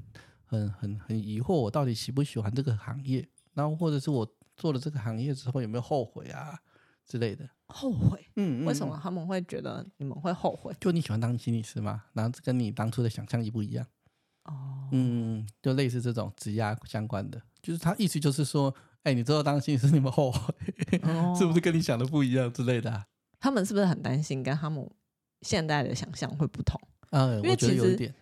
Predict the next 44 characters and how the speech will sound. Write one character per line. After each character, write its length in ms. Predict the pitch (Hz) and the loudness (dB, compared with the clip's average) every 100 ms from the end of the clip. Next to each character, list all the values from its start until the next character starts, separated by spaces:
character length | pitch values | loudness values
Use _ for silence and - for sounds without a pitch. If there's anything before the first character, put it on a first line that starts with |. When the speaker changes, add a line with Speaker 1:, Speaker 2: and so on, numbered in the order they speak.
| _ | _
Speaker 1:
嗯。 120 | 123 | 0
Speaker 2:
其 140 | - 220 | 2 4
实 100 | 262 | 2
很 220 | 220 - | 2 0
多 200 | - 170 | 2 2
时 160 | 190 139 | 2 -2
候， 180 | 160 151 | 0 2
像 160 | 269 | 2
我 160 | 202 143 | 2 0
以 60 | |
前 420 | 120 117 117 139 - | 0 -2 -2 -4 -4
高 160 | - 170 | 0 2
中 180 | 185 156 | 2 0
的 60 | |
时 160 | 127 - | 0 -2
候， 180 | 147 139 | 2 2
其 140 | - | 4
实 80 | 151 | 4
我 140 | 160 | 4
也 200 | 147 135 - | 4 2 -2
曾 200 | 123 139 | -6 -4
经 160 | 147 | -4
想 160 | - - | -4 -6
要 80 | - | -4
当 240 | 135 143 | -4 -2
过 240 | 156 107 | 0 0
类 160 | 135 135 | 0 -2
似 80 | 143 | -2
心 260 | - 123 | -4 -4
理 80 | - | -4
师， 240 | - - - | -6 -8 -4
可 100 | - | 2
是 60 | 165 | 2
我 100 | 147 | 2
不 100 | 135 | 2
知 40 | |
道 160 | 147 135 | 2 2
有 160 | - | -2
心 220 | 131 139 135 | -4 -4 -6
理 100 | - | -6
咨 160 | 120 107 | -4 -2
商 220 | - 127 | -2 -2
这 120 | - | -2
个， 160 | - | -2